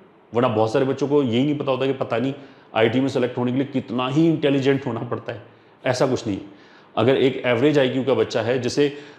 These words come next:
मतलब एवरेज आईक्यू अब हम नापेंगे कैसे, उसको मैं ऐसे बोलता हूँ, आपने चाहे जैसे हमारे एडमिशन नहीं लिया, कोई बात नहीं, आप हमारे YouTube पे जाओ, उसका एक मतलब एक चैप्टर के डेढ़ दो घंटे के लेक्चर देखो।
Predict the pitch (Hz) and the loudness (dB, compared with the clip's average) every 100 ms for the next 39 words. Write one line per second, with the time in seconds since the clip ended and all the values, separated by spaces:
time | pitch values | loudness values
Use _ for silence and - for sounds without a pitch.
0 | - 135 - 120 143 139 131 135 143 139 | -2 0 4 4 4 2 2 2 2 2
1 | 139 117 117 135 131 127 143 123 147 139 | 0 0 0 -2 0 0 0 -2 0 0
2 | 127 147 120 - 135 123 135 139 113 - | 2 0 0 0 0 2 2 0 -2 -8
3 | - 110 104 120 117 120 117 113 123 113 | -12 -8 -2 0 0 0 -2 -2 0 0
4 | 101 87 131 120 107 117 - - - - | 0 0 2 2 2 -2 -10 -20 -20 -6
5 | 123 123 131 131 117 117 127 123 101 - | -2 2 2 2 0 -2 -2 -2 -2 -6
6 | - - _ _ _ - 127 - 143 139 | -12 -20 _ _ _ -4 -4 2 2 4
7 | 113 135 135 - - - - - - 120 | 4 2 0 -10 -20 -20 -20 -18 -6 -2
8 | 123 123 127 127 127 - 123 123 131 - | 0 2 2 2 -4 0 -2 0 -2 -2
9 | - - - _ _ _ _ _ _ - | -12 -20 -20 _ _ _ _ _ _ -20
10 | _ - 92 120 127 131 147 127 123 123 | _ -14 0 4 4 4 0 0 -2 -2
11 | 127 113 - 107 92 - 57 | -2 -2 -2 -4 -4 -10 -16